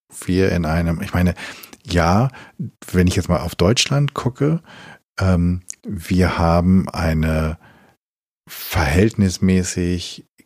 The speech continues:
kleine, kleinen Bevölkerungsanteil an, äh, an Menschen, die sich schwarz oder, ähm, People of Color identifizieren, so. So dass es durchaus sein kann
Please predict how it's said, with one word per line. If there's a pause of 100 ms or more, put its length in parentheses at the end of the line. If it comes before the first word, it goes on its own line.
(140)
kleine,
kleinen
Bevölkerungsanteil
an, (100)
äh, (440)
an
Menschen,
die
sich
schwarz
oder,
ähm, (1040)
People
of
Color
identifizieren,
so. (880)
So
dass
es
durchaus
sein
kann